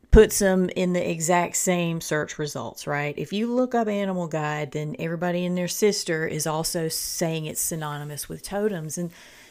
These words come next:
and, you know, we talk about them interchangeably, but they're not the same.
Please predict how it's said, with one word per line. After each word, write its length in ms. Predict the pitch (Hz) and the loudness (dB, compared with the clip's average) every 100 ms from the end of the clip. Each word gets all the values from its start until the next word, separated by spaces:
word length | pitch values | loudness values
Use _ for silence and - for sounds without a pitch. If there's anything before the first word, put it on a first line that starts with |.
| - - | -20 -4
and, 400 | 208 202 208 - - | -2 0 -2 -6 -10
you 100 | - | -2
know, 120 | 214 202 | 0 0
we 180 | 214 | -2
talk 340 | 214 - - - | -4 -2 -2 0
about 460 | 202 175 160 - | -2 0 -2 -4
them 180 | 156 165 | -6 -6
interchangeably, 760 | - 170 160 165 160 156 - 160 | -6 -6 -6 -6 -6 -8 -8 -8
but 160 | 180 190 | -6 -4
they're 160 | 190 | -2
not 380 | 190 185 185 - | 0 0 -2 -2
the 100 | 175 | -4
same. 540 | - 147 147 156 156 | -4 -6 -8 -8 -10